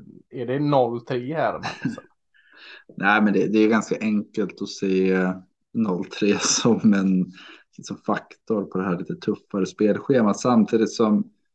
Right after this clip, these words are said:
Speaker 2: eh, ja, vi ställer ju frågan, var-, vart är Alabama?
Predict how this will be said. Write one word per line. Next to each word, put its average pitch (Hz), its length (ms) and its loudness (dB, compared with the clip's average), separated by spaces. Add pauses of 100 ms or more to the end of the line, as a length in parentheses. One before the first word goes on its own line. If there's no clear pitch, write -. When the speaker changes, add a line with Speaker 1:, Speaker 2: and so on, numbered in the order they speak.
(480)
Speaker 2:
eh, 104 580 -4
ja, - 480 -6
vi - 100 -8
ställer 87 280 2
ju 135 60 6
frågan, 104 680 4 (280)
var-, 104 160 2
vart 104 220 2
är 101 140 4
Alabama? 95 720 2